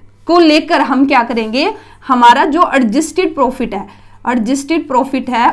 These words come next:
उसको calculate करेंगे। पहले adjusted profit हम निकालेंगे, जो हमारा adjusted profit आएगा, फिर वहां से हम average profit, अगर average profit कहा है तो average profit निकाल लेंगे,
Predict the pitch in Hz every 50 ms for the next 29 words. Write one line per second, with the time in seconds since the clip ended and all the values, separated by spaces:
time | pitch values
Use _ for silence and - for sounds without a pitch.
0 | - 302 302 - - 339 269 285 254 233 233 262 240 226 226 226 - 226 208 208
1 | 226 277 277 269 254 220 214 233 269 277 240 202 247 269 - - 320 311 - -
2 | 277 240 233 - 330 320 - 320 247 240 226 226 220 196 196 214 220 240 294 370
3 | 381 - - - - - 214 214 330 415 480 392 330 269 254 254 285 277 - 254
4 | 233 196 240 277 277 - 320 339 311 302 285 247 262 - - 254 - - 196 -
5 | 202 214 320 320 269 - - - - - - 226 - 311 311 262 254 254 320 311
6 | 381 427 320 277 247 226 226 214 220 226 214 214 262 269 269 - 294 277 277 -
7 | 339 359 349 440 427 427 - - - - - 233 254 247 254 254 247 269 277 277
8 | 294 269 262 262 320 330 330 - 381 381 370 - - - - 285 247 269 285 320
9 | 330 285 - 302 262 247 247 240 - - 226 214 220 285 247 254 294 285 294 294
10 | 302 311 320 320 339 370 381